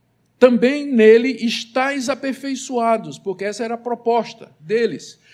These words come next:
Com esse novo conhecimento, eles seriam aperfeiçoados e chegariam mais próximos de Deus.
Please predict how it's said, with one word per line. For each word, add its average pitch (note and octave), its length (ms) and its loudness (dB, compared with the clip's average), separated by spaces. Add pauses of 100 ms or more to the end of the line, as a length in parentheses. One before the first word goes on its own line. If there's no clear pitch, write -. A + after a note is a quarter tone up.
(200)
Com G#3 100 0
esse A3 200 -4
novo A3 280 2
conhecimento, G3+ 800 -6 (260)
eles G#3 300 -2
seriam G#3+ 340 -8
aperfeiçoados A3+ 1080 -4
e F3+ 40 -12
chegariam G3+ 460 -6
mais F#3+ 200 -8
próximos F3+ 560 -10
de E3 100 -16
Deus. D3 360 -8